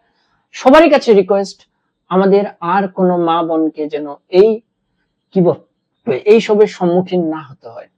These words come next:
তো এমন আমাদের ভারতবর্ষ গড়ে তুলতে হবে। তো আসুন সবাই মিলে আমরা সুন্দর ভারতবর্ষ গড়ে তুলি। আর আমরা যতদিন না পর্যন্ত এই আরজি কর মেডিকেল কলেজের,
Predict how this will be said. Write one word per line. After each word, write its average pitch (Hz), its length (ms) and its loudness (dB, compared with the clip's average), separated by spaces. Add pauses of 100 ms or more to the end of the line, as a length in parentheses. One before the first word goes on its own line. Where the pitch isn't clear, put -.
(280)
তো 160 200 -2
এমন 208 400 -2 (300)
আমাদের 165 500 -2 (240)
ভারতবর্ষ 175 480 -4
গড়ে 180 320 2
তুলতে 196 280 -2
হবে। 196 240 -12 (280)
তো 180 60 -2
আসুন 214 400 -4 (200)
সবাই 220 480 0 (140)
মিলে 196 180 2
আমরা 185 300 0
সুন্দর 180 400 -4 (320)
ভারতবর্ষ 180 480 0
গড়ে 170 280 0
তুলি। 415 240 -2 (280)
আর 156 300 2 (320)
আমরা 208 380 2
যতদিন 226 440 2
না 226 120 2
পর্যন্ত 175 500 -6 (260)
এই 165 120 0 (120)
আরজি 214 340 2
কর 214 140 2
মেডিকেল 185 400 0
কলেজের, 170 420 -6